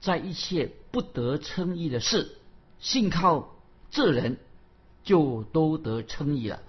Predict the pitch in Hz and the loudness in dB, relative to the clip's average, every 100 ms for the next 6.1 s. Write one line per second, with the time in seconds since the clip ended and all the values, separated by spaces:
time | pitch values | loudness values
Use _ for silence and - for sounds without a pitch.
0 | - - - - 156 202 160 135 123 - | -20 -20 -20 -4 4 6 4 0 -4 -14
1 | - 123 123 147 147 170 151 123 98 98 | -8 0 2 2 -2 -2 0 0 -4 -6
2 | 139 139 131 - - 127 127 123 123 143 | -6 -6 -8 -18 -10 0 2 2 0 -2
3 | - 175 165 165 147 151 151 147 - - | -2 -2 0 -2 -4 -4 -2 -4 -8 -18
4 | - 165 156 147 170 110 - - - - | -6 -2 -2 -2 -2 -2 -8 -20 -20 -20
5 | - - - 120 113 175 170 165 156 120 | -20 -10 -4 -2 0 2 4 4 0 -2
6 | 101 | -4